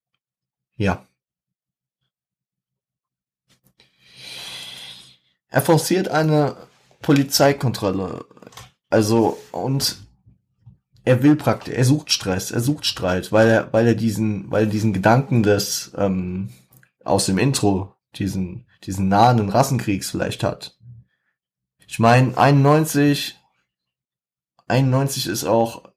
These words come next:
oder war's neun-, neunzig oder ein-, nee, ich mein, einundneunzig war das auch, ähm, was hier auch zitiert wird. Ich zitiere erstmal die Zeile: "They finally pull me over and I laugh. Remember Rodney King and the blast on his punk ass." Rodney King.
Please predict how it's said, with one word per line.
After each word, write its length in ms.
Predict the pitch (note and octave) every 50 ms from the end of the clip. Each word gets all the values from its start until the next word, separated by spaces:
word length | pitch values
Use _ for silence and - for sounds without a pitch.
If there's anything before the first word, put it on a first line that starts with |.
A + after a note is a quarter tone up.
| _ _ _
oder 220 | - G2+ G2+ G2
war's 160 | F#2+ G2 F#2+ -
neun-, 240 | A2 A2 B2 C#3 C#3 -
neunzig 480 | - A#2 C#3 D#3 D#3+ - C3+ B2+ B2+
oder 160 | A2+ A#2 F2+
ein-, 360 | D#2 B2 C3 B2+ B2 A#2+ G2+ - -
nee, 240 | G#2+ A#2 C3 C3 A#2+
ich 140 | B2 B2
mein, 180 | B2 B2+ B2+ B2+
einundneunzig 600 | - F#2+ C3+ C3+ C3 C3 C3 C#3 C3+ - - -
war 160 | - A#2+ B2 B2
das 180 | A#2+ A#2 A#2+
auch, 380 | - E2+ A2+ A#2+ B2 A#2+ - _ _ _ _ _ _ _ _ _ _ _ _
ähm, 480 | - G#2+ G#2 G#2 G#2+ A2 G#2+ G#2+ F#2+ -
was 320 | - F#2 G2 A2 A2+ -
hier 160 | - B2+ A2 F#2+
auch 80 | A#2
zitiert 480 | - - A2+ G#2 - - B2+ B2+ B2 -
wird. 120 | B2 A#2
Ich 200 | A2 - - -
zitiere 240 | - - - - A2
erstmal 240 | A2 A2+ A#2+ A2+ G#2+
die 60 | G2
Zeile: 560 | G2 - A#2 A2 A2+ A2 G#2+ A2+ A2 A#2 A#2+ - - - - - _
"They 60 | -
finally 380 | A2 - - A#2 A#2 A#2 A#2 A#2+
pull 220 | A#2 - B2+ A#2
me 200 | A2+ A2+ A2 G2
over 320 | G2 G#2+ A#2+ A2+ F#2+ A#2 A2 G2+
and 180 | G2+ G#2 G#2 G2
I 60 | G2+
laugh. 560 | G2 F#2+ G#2 G#2 G#2+ G#2 G2 F2 - - -
Remember 380 | G#2 G2+ G#2 G#2+ G#2+ G#2+ G#2 G#2+
Rodney 400 | G#2 G#2 G#2 - - G#2+ G2+ G2+
King 360 | - - A2+ A2 A2 G#2 G#2
and 200 | G2+ G#2 G2+ F#2+
the 80 | G2+
blast 440 | F#2+ - G#2 G#2 G#2 G2+ G2 - -
on 140 | G#2 G2+ F#2+
his 160 | F#2+ F#2 -
punk 340 | - - - A2 G2 G2 G2 -
ass." 520 | E2+ G2 - - - - - - - _ _ _ _ - - - - - - _ _ _ _ _ _ _ _ _ _ _ _
Rodney 280 | - A#2 B2+ C#3 C#3+ C3+
King. 360 | - D#3+ D#3 D3+ B2 G2+